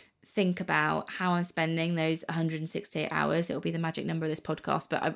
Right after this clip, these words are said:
I literally will look in a week and think, "How have I spent that time?" And I'll step back and I'll say, you know, eight hours commuting, X hours of sleep, this many hours at work, this many hours on a side project, just to do all that kind of really objectively. And then I'll take a step back and say,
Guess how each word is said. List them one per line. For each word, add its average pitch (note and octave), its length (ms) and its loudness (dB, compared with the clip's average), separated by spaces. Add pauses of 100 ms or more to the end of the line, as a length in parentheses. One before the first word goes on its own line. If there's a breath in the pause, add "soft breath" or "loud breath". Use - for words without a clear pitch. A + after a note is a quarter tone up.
(100)
I F3 100 4
literally G3+ 460 4
will E3+ 100 2
look A3+ 240 2
in G#3 100 6
a G3+ 60 6
week E3+ 460 2
and F3 200 2
think, E3+ 360 -2 (240 loud breath)
"How - 160 2
have B3+ 100 4
I G#3 60 2
spent G3 260 2
that - 160 0
time?" E3 480 4 (260 loud breath)
And F3+ 140 4
I'll F3 80 6
step - 300 0
back F3 200 0
and F3+ 80 2
I'll E3+ 120 2
say, E3 220 4
you D#3+ 100 4
know, D#3 200 2 (140)
eight F#3+ 200 4
hours F3 220 4
commuting, D#3+ 800 0 (140)
X - 200 0
hours F3 200 2
of F3 60 0
sleep, D#3+ 540 2
this - 200 0
many E3+ 100 8
hours E3 240 6
at D#3+ 80 0
work, D#3+ 320 2
this F#3 180 2
many F3+ 140 4
hours E3 220 4
on E3 80 0
a D#3+ 80 0
side E3 280 0
project, - 460 -2 (320 loud breath)
just - 280 -8
to - 120 -10
do A#3+ 160 6
all A3 80 8
that F#3 220 4
kind F3 180 2
of E3+ 220 -2
really F3+ 180 4
objectively. D#3 680 2
And F3+ 120 0
then F3 80 4
I'll F3 80 2
take G#3+ 260 0
a G3+ 40 -4
step - 260 -2
back F#3 240 0
and G3 120 -4
say, E3+ 360 0